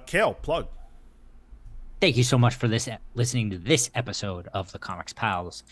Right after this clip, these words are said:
Speaker 2: You can find me on Instagram at Toto Intow. That's T O T O I N T O W. You can find my work at Kilward dot com. That's C L E W A R D dot com. Or if you have a very well-trained pigeon, make sure and send them my way because I will respond to that.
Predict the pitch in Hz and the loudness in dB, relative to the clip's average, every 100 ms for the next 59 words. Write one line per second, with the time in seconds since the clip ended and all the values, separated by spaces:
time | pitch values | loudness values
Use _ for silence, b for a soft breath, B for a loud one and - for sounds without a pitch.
0 | b - 156 131 139 127 160 147 - 151 | b -4 -2 2 4 6 6 4 4 2
1 | 120 98 175 131 113 95 85 78 - 151 | 2 0 0 0 0 -2 -4 -8 -4 -2
2 | 123 - 127 104 104 107 92 156 107 82 | -2 -4 -4 -4 -4 -6 -4 -2 -2 -2
3 | - - 107 95 - 107 104 95 101 92 | -6 -4 -4 -4 -4 -4 -2 -2 -4 -6
4 | 90 120 104 117 113 117 117 123 B B | -4 -4 -2 -2 2 2 2 -2 B B
5 | B - 143 139 156 151 147 147 139 110 | B -4 -2 2 2 4 4 4 2 0
6 | - 110 113 113 117 131 120 85 82 - | -2 0 2 0 0 0 0 -2 -6 -6
7 | 92 85 95 98 90 87 87 85 90 90 | -6 -6 -8 -8 -8 -10 -10 -10 -12 -8
8 | 110 113 107 - 117 127 214 165 123 151 | -4 -2 -2 0 0 4 6 6 4 2
9 | 135 135 120 120 196 214 208 151 180 175 | 4 4 2 4 6 6 6 8 8 6
10 | - 170 165 - 202 110 92 - _ b | 4 2 2 6 6 6 0 -6 _ b
11 | b _ 123 175 196 - - 165 143 104 | b _ 4 6 4 2 4 6 6 4
12 | 110 - 135 135 131 110 104 98 95 95 | -2 0 2 4 2 4 2 2 0 -4
13 | 90 95 101 90 92 110 120 117 110 - | -6 -8 -6 -6 0 2 4 2 0 -2
14 | 90 87 95 82 | -6 -8 -10 -10